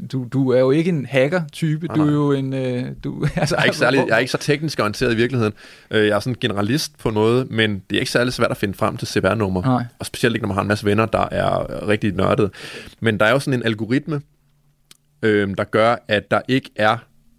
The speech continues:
Speaker 2: Der er ikke, der er jo ikke ti tusind muligheder for de sidste fire cifre på en given fødselsdato.
Speaker 1: Mm.
Speaker 2: Bare i det, at du er mand eller kvinde, det udelukker ligesom alle de lige eller ulige tal. Øhm, men der er måske to hundrede muligheder, der passer til dit, øh, C P R-nummer. Så hvis man kan finde en portal, hvor du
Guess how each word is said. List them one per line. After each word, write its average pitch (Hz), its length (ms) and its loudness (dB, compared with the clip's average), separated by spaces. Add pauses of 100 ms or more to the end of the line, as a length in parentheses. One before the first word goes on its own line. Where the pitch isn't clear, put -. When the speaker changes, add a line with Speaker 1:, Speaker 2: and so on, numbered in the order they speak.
(280)
Speaker 2:
Der - 60 0
er 101 40 0
ikke, - 160 2 (100)
der 113 60 2
er 110 40 2
jo 117 40 2
ikke 143 100 -8
ti - 180 -4
tusind 127 320 -2
muligheder 117 380 2
for 107 100 -4
de 101 60 -4
sidste - 240 -8
fire 110 160 0
cifre 110 400 -4
på - 80 -4
en 92 100 -2
given 107 240 -2
fødselsdato. 104 560 -2
Speaker 1:
Mm. 90 60 -4 (260)
Speaker 2:
Bare 131 220 2
i 139 60 0
det, 120 200 2
at 123 180 -2
du 101 100 2
er 98 120 4
mand 110 160 2
eller 101 140 0
kvinde, 107 280 -2
det 110 100 0
udelukker 113 400 2
ligesom 101 260 -2
alle 98 180 0
de 104 120 -4
lige 101 140 -2
eller 101 120 -2
ulige 104 200 -2
tal. 101 240 -4 (1000)
Øhm, 101 800 2 (800)
men 113 320 0
der 113 120 2
er 120 100 4
måske 143 240 0
to 190 240 -4
hundrede 123 480 2
muligheder, 123 480 2
der 95 100 -2
passer 123 360 0
til 110 280 0
dit, - 440 -6
øh, 98 160 2
C 110 120 -2
P - 40 -10
R-nummer. 101 380 2
Så - 140 -2
hvis 92 100 -6
man 107 100 -2
kan 101 60 -4
finde 143 180 2
en 170 40 0
portal, 131 520 0
hvor 113 180 2
du 117 100 -6